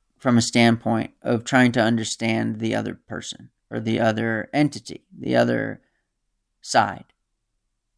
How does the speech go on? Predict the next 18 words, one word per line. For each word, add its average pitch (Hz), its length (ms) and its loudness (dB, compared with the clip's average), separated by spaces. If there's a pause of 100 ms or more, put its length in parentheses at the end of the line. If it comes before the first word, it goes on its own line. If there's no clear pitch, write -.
(280)
What 160 220 6
are 214 140 6
they 165 240 4
thinking? - 680 -12
'Cause 143 160 -2
if 156 120 4
I 180 140 8
can 202 160 0
understand 156 580 0
accurately, 117 920 0
or 123 100 -2
at 120 180 2
least 135 400 -2
relatively 127 720 2
accurately, 117 580 -4
what 127 300 -6
they're 123 220 -4
thinking, 131 580 -10